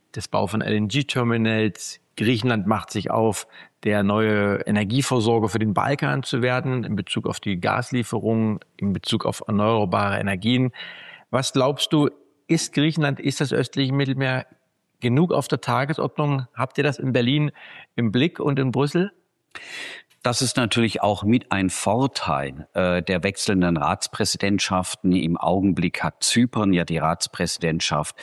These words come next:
Speaker 2: übernommen von Dänemark. Und, ähm, da kommen dann eben genau diese Themen auch ganz vorne auf die Tagesordnung mit drauf.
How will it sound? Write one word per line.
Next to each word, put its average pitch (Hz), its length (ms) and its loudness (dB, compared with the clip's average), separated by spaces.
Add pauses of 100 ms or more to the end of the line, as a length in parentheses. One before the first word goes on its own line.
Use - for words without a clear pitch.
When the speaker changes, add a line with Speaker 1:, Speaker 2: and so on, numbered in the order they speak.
(260)
Speaker 2:
übernommen 92 460 4
von 98 240 0
Dänemark. 127 680 2
Und, 95 520 2
ähm, 92 480 2
da 90 220 0
kommen 120 380 2
dann 101 180 0
eben 92 260 -2
genau 92 260 2
diese 110 380 -2
Themen 98 420 2
auch - 220 -2
ganz 98 260 2
vorne 95 300 -2
auf - 160 -4
die 87 100 -6
Tagesordnung 90 720 -2
mit 82 160 -2
drauf. 113 380 0